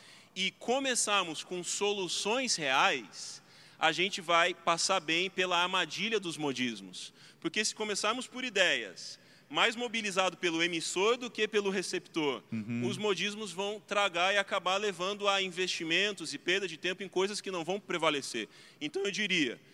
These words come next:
Speaker 1: sempre comece com soluções reais, testadas, com dores reais,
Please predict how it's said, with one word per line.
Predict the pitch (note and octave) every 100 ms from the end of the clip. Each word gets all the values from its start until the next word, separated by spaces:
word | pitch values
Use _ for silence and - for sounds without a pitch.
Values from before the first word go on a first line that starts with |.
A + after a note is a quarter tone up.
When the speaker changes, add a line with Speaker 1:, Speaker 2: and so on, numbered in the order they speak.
| - -
Speaker 1:
sempre | - - A#3+ C#4 B3+
comece | G#3+ F#3 F#3+ A3 G#3+
com | G#3
soluções | F#3+ G3 G3 F3+ F#3 F#3+
reais, | G#3+ F#3+ C#3 A2+ F#2 - - - - _ -
testadas, | C#3 - D#3+ F#3 A3 D4 - - - - -
com | D3 C#3
dores | B2+ F#3+ C4+ C4 -
reais, | F#3 D3+ D3 F3+ C#4+ - -